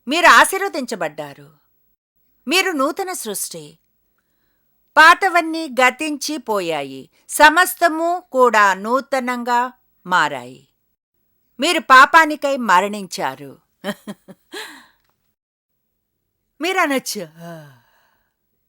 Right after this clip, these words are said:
మీ ఆత్మీయ భాగం గురించి చెప్తున్నాను. ఆత్మీయంగా మీరు ఎక్కువగా చేసేదాని గురించి, మీ ఆలోచనలు, మీ భావాలు, మీ సొంత చిత్తం,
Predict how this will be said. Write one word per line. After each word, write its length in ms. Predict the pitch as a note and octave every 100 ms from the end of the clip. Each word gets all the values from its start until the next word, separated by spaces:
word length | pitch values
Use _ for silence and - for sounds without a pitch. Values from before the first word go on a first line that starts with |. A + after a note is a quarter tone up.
| _ _ _ _ _ _ _
మీ 100 | C4+
ఆత్మీయ 460 | F4+ B3+ C#4 F#4+ G4
భాగం 460 | C4 A3+ C#4 D4+ C4+
గురించి 200 | A#3+ A#3 G3
చెప్తున్నాను. 640 | - - D#3 C3+ C3 C#3 _ _ _ _ _ _ _ _ _ _ -
ఆత్మీయంగా 540 | G#3+ - B3 B3 A#3
మీరు 220 | G#3+ G#3+ F#3+
ఎక్కువగా 440 | F#3+ - A3+ G#3+
చేసేదాని 680 | - A3 A3+ B3+ G#3 E3+ D#3
గురించి, 800 | D3+ D#3 C#3+ C#3+ - D3+ B2+ - _ _ _ _ _ _ -
మీ 80 | A3+
ఆలోచనలు, 800 | G#3 A3 A#3 - G3+ F3+ F3 G3
మీ 180 | G3+ G3+
భావాలు, 680 | F3 F3+ F#3 F3+ F3+ F3+ _ _ _ _ _ _ _ _ _ _ _ _ _ _ _ _ -
మీ 80 | G#3+
సొంత 540 | - F#3+ F#3 F3 -
చిత్తం, 380 | D3 _ C#3+